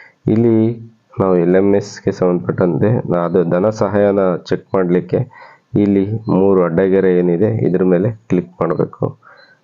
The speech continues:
ಮೊಬೈಲಲ್ಲೇ ಮಾಡ್ತಾ ಇರೋಂಥದ್ದು ಈ ರೀತಿಯಾಗಿ ಬರುತ್ತೆ. ಡೆಸ್ಕ್ಟಾಪಲ್ಲಾದ್ರೆ ಇವೆಲ್ಲ ಮೇಲೆ ಆಪ್ಷನ್‌ಗಳು one by one ಬರ್ತವೆ, ಮೇಲೆ ಬರ್ತವೆ.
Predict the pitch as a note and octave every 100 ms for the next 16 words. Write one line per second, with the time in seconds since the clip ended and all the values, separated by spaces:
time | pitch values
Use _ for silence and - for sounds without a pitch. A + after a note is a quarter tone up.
0 | _ _ _ _ - F2 F2 F#2+ G2 F#2
1 | G2 E2+ D#2+ - F2 E2 E2+ D#2 E2+ G#2+
2 | G2 F#2 F2+ - F#2 F2 E2+ E2+ - G#2
3 | - - - - F2+ F#2 - F#2+ F2 G2
4 | F#2+ F#2+ F#2 F2 F2+ F#2+ F#2 F#2 F#2 F2+
5 | F2 - F2 F2 F#2 B2+ B2+ D2+ E2+ F2
6 | F2 E2+ - - - - A2+ B2 F#3 F3
7 | F2+ F2+ E2+ D#3+ - F#2+